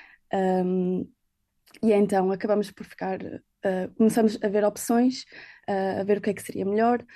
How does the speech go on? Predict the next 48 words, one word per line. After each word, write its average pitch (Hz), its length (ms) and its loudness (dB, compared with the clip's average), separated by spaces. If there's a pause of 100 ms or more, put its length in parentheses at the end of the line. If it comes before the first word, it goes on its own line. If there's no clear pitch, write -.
(400)
e 214 100 -2
pronto, 175 300 -6
com 208 80 0
o 208 80 2
tempo 202 520 0 (120)
tornou-se 202 400 -2
uma 202 100 -2
realidade 196 600 0 (600)
e 214 560 -2
foi 226 120 0
então 226 200 2
que 247 120 2
eu 247 100 6
vim. 247 220 4 (440)
Na 233 120 0
altura, 247 580 -2
eu 233 120 -2
lembro-me 240 260 -2
de 240 60 -2
não 233 120 -4
sentir, 226 540 -6
eh, 208 260 -4 (300)
eu 269 100 2
não 302 100 4
sentia 269 380 2
medo, 208 320 0
eu 220 80 0
não 233 140 -2
sen-, 233 320 -8
eu 233 80 -2
não 233 80 -2
sentia 233 440 -4 (160)
que, 208 380 -6 (500)
que 220 80 2
ia 214 40 4
ser 214 220 0
assim 208 220 -2
uma 214 180 2
grande 208 240 0
mudança, 190 600 -4
porque - 300 -10
era 226 180 2
realmente 220 500 -2
algo 202 140 -8
que - 120 -20
eu 185 60 -14
queria 202 260 0
muito. 190 400 0